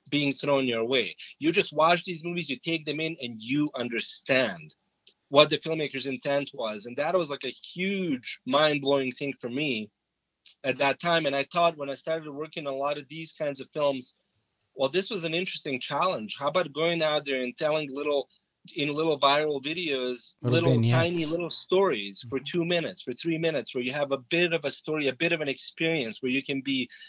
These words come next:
Speaker 1: where you can be engrossed in it for two, three minutes and then step out and maybe it'll change your day a little bit, you know, as an audience member. It might just shift your brainwaves a little bit without being, like, spelled out,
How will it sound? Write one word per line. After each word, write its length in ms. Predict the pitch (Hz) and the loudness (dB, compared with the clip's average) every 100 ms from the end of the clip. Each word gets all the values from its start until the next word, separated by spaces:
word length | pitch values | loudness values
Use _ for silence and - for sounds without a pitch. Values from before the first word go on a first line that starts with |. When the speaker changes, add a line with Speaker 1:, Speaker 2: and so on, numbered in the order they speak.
| - _ _ | -20 _ _
Speaker 1:
where 180 | 135 143 | 2 2
you 100 | 147 | 4
can 140 | 160 | 0
be 140 | 143 151 | 2 2
engrossed 640 | 127 131 160 180 160 - | 4 6 8 8 6 0
in 100 | 131 | -2
it 160 | 117 107 | -2 -4
for 80 | 135 | -8
two, 200 | 120 175 156 | -6 -4 -4
three 240 | - 151 | -2 0
minutes 380 | 143 147 143 - | 0 0 0 -2
and 100 | 131 | -2
then 100 | 135 | -2
step 340 | 123 - 165 - | -4 4 4 4
out 260 | 156 156 147 | 6 6 4
and 100 | 131 | -8
maybe 320 | 151 175 170 | -6 -6 -6
it'll 180 | 147 143 | -10 -8
change 400 | - 160 156 147 | -8 -4 -4 -4
your 100 | 135 | -6
day 260 | 123 143 131 | -4 -2 -2
a 60 | |
little 260 | 110 113 107 | -2 -6 -8
bit, 220 | - - - | -8 -12 -10
you 100 | 120 | -4
know, 120 | 127 | -2
as 140 | 123 | -2
an 100 | 123 | -4
audience 460 | 123 127 123 104 - | -2 0 -2 -6 -8
member. 440 | 113 107 98 92 - - - - | -6 -6 -6 -12 -14 -18 -18 -6
It 100 | 151 | -2
might 380 | 147 156 190 185 | 2 6 8 8
just 280 | 143 175 160 | 4 2 2
shift 440 | - - 165 - - | -4 -2 -2 -2 -4
your 120 | 139 | -4
brainwaves 640 | - 135 139 139 120 110 113 | -2 -2 0 0 -4 -4 -6
a 80 | |
little 220 | 123 131 117 | -4 -4 -4
bit 260 | 101 101 _ - - - | -4 -6 _ -20 -20 -8
without 400 | 143 156 160 147 | -2 2 2 0
being, 340 | 151 151 147 135 | -4 -2 -2 -2
like, 260 | 127 120 - _ _ _ _ - - | -2 -2 -10 _ _ _ _ -20 -14
spelled 560 | - - - 175 147 135 | -10 -6 8 10 10 10
out, 340 | 147 127 104 | 8 8 6